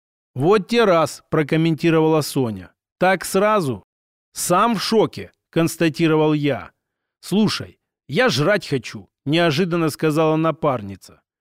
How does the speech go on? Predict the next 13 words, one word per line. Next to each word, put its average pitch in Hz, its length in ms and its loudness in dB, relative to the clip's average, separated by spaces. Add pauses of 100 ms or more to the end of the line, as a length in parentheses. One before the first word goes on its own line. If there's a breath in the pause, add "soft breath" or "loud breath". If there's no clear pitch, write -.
(220)
«От 190 240 0
нервов, 196 400 2
наверное». 123 680 -2 (580)
«Блин, 139 460 0
ты 170 160 0
удивляешь», 180 840 0 (100)
ответил 147 480 0
я. 127 300 -2 (360)
«После 180 320 0
того, 202 340 2
что 196 200 -2
мы 190 140 2
видели?» 185 580 -2